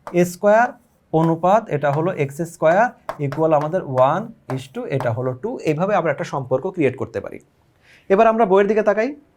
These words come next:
বইয়ে এই কথাটাই এখানে সমাধান করেছে। প্রথমে তারা কি করে নিল? এবিসিডি আমাদের যে চতুর্ভুজ আছে, এখানে আমাদের এবি, আহ, বর্গক্ষেত্র, প্রত্যেক বাহু এবি বলে নিলাম।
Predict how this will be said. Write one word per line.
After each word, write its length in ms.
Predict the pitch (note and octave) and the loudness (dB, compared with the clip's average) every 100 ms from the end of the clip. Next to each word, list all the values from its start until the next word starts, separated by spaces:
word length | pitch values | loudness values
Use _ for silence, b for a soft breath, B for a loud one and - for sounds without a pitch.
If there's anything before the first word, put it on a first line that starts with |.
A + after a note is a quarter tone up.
| _ _ - | _ _ -2
বইয়ে 400 | D#3 A#3 G3+ A#3 - | 4 6 6 2 2
এই 140 | G#3 | 2
কথাটাই 500 | A3 G#3 G#3 B3 C#4 - | 2 0 2 0 0 0
এখানে 240 | D#3 D#3 | 0 0
সমাধান 380 | D3 C3+ C3+ B2+ | 2 2 2 2
করেছে। 320 | B2 A#2+ G3+ | 0 2 0
প্রথমে 420 | G#3 G3 G3 F#3 | 2 2 2 0
তারা 180 | F3+ E3 | 2 2
কি 120 | E3+ | 2
করে 160 | D3+ D3 | 2 2
নিল? 220 | C#3+ F#3 G#3+ b b - | 4 0 -2 b b 0
এবিসিডি 680 | F#3 F#3 F3+ G3 G3 G3+ | 2 2 0 0 2 2
আমাদের 320 | E3 D#3+ D#3+ | 2 0 0
যে 100 | D#3 | 0
চতুর্ভুজ 480 | E3 D#3 D#3+ C#3+ D#3 | 0 0 0 0 2
আছে, 220 | C#3 C3 D#3+ | 0 2 -2
এখানে 380 | D#3 D3 D3 | -2 -2 0
আমাদের 240 | C#3+ D3 D3+ - | 0 0 -2 2
এবি, 500 | D3+ C3+ D#3 F3+ - - | 2 4 2 2 -4 -2
আহ, 380 | A#2+ A#2 A2+ A#2 | 0 2 2 2
বর্গক্ষেত্র, 540 | D3 D3 D3+ D3 D#3+ | 2 2 -4 -2 -4
প্রত্যেক 360 | D#3 C3 D#3 C3 | -4 -2 -2 0
বাহু 220 | C3+ D3+ | 0 0
এবি 220 | C#3 C3+ | 0 2
বলে 200 | C3 C3 | 2 2
নিলাম। 280 | B2 C#3 | 2 -4